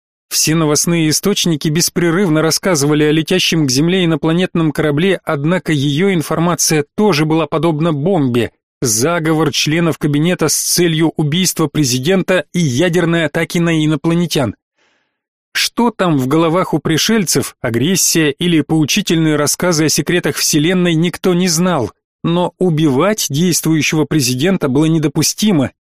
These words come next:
и Кей намеревалась этому воспрепятствовать.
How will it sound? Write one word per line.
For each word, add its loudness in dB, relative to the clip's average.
и 2
Кей 0
намеревалась 2
этому 0
воспрепятствовать. -2